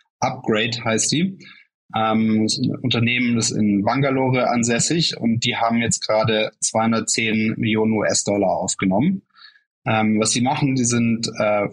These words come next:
fokussiert auf Upskilling, ähm, von Menschen zwischen achtzehn und sechzig durch Hochschul- und Weiterbildungskurse.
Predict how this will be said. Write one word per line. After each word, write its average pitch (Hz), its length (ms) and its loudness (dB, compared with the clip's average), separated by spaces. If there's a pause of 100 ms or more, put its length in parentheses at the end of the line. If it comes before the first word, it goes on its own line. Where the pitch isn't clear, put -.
(100)
fokussiert 123 520 -2
auf 107 320 -2 (340)
Upskilling, 143 880 -2 (260)
ähm, 110 680 0 (360)
von 110 260 2
Menschen 113 380 0
zwischen 113 260 -2
achtzehn 120 460 0
und 101 120 2
sechzig 131 640 -2 (400)
durch 117 540 2
Hochschul- 131 580 0
und 117 220 -2
Weiterbildungskurse. 98 1500 0